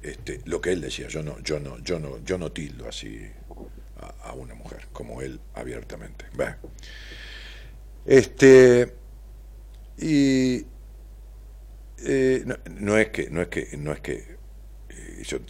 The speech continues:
tengo un programa de Chimento y Coelho me enteré por, no, no, no, estas cosas son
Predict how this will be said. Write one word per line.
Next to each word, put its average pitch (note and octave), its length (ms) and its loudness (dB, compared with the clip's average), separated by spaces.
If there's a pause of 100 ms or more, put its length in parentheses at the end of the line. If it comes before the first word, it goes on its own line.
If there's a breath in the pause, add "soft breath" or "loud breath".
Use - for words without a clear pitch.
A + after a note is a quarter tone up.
tengo C2 260 -8
un B1 140 -12
programa B1 280 -8
de A#1+ 60 -12
Chimento B1 380 -6
y G#1+ 60 -8
Coelho A1+ 600 -10
me A#1 120 -12
enteré A#1 280 -6
por, A1+ 220 -8 (300)
no, F#2 180 0
no, - 180 -16
no, G1+ 140 -14
estas - 180 -16
cosas G1+ 320 -10
son A1 240 -12